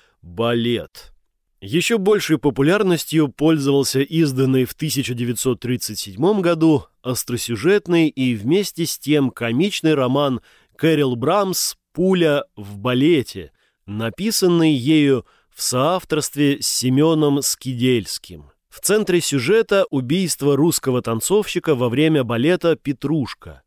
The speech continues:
Этот роман изобилует шутками, которые, пожалуй, оценят лишь настоящие знатоки балета – а в одном из персонажей, хореографе Николя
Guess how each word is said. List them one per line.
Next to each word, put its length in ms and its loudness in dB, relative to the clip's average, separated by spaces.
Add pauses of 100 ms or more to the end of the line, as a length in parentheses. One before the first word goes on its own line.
(200)
Этот 300 0
роман 400 2
изобилует 560 2
шутками, 800 0 (100)
которые, 400 0
пожалуй, 440 2
оценят 580 -2
лишь 260 0
настоящие 680 -2
знатоки 500 -4
балета – 640 -2 (300)
а 120 -4
в 40 0
одном 280 2
из 100 -4
персонажей, 800 -2 (220)
хореографе 760 2
Николя 640 0